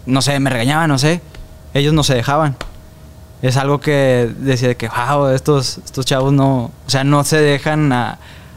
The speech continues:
a, a críticas o, o, o a regaños los que le estén diciendo. Ell-, ellos sí,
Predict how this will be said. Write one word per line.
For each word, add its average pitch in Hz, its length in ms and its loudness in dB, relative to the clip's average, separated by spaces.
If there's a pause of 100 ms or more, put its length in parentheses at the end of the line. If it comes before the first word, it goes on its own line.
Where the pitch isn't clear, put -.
(120)
a, 117 320 -2 (160)
a 123 200 -4
críticas 139 580 -2
o, 147 80 2
o, 117 560 -2 (220)
o 127 160 0
a 117 160 0
regaños 135 600 0
los 127 160 -4
que 131 100 -2
le 120 60 0
estén 127 280 -2
diciendo. 127 420 0 (840)
Ell-, 127 240 -2
ellos 135 260 0
sí, 127 380 0